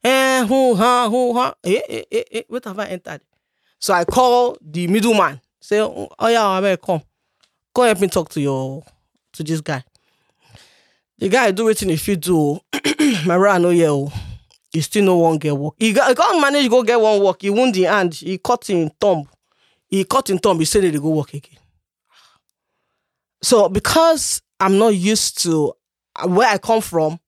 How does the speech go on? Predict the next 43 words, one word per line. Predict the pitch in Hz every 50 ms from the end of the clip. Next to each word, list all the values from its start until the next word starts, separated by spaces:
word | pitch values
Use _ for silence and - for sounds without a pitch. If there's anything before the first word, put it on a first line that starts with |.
| _ _ _ _ _ _ _ _ _ - - _
maybe | - 202 220 262 254
be, | 196 208 190 -
my | 175 190 180
own | 208 220 233 202 220 202
upbringing, | 190 170 190 175 170
I | 165
never | 180 196 214 220
saw | 208 - 214 190 185 185 180 170
my | 160 165 165 160 156 156 - - _
mom. | 156 165 175 190 190 170 151 143 135 - _ _ _ _ _ _ _ _ _ _ _ _ _ _ _ _ _ _ _ _ _ _ _ _ _ -
My | 185 208 214 220
father | 208 - 262 269 277 254 208
was | 185 175 185
always | 196 196 180
in | 160 147
the | 147
picture | - 196 180 - 185
before | 160 160 165 185
my | 165
daddy | 151 170 160 165 165
died. | 151 156 143 131 131 -
Yeah. | _ - 190 151 - - _
So | - - 185
my | 185 185
daddy | 196 202 208 214
did. | 185 170 185 175 - - _ _
My | 202 226
mom | 233 254 285 285
don't | 262 254
even | 220 233
know | 233 214
our | 185 165 160
school | - - 196
fees. | 180 - 170 151 135 - - - - - _ _ _ _ _ _ _ _ _ _ _ _ _ _ _ _ _ _ _ _ _ _ _ _ - _
My | - 220
mother | 240 262
doesn't | 262 233 214 214 214
even | 214
know | 208 202
where | 202 196 185
our | 165 156 151
schools | - - 208 185 165 127 151
were. | 170 160 143